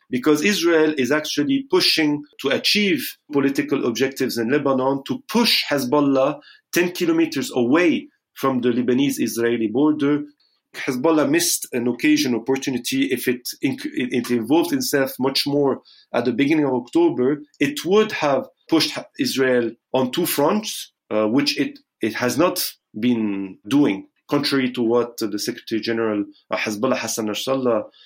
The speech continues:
was, uh, saying. He justified the position of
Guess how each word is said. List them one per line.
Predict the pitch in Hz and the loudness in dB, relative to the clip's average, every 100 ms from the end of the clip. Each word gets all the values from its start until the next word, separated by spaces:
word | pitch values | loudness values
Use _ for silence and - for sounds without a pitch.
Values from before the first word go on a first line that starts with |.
| _ _ - | _ _ -4
was, | 113 127 117 104 - | 0 0 0 -2 -4
uh, | 110 107 104 | -2 0 -2
saying. | 101 - 143 135 123 | -2 0 2 2 0
He | 117 113 | -2 -2
justified | 135 135 147 - 139 123 | 0 0 -2 0 -2 -2
the | |
position | - 117 123 123 123 | -4 -4 -2 -2 -4
of | 107 | -4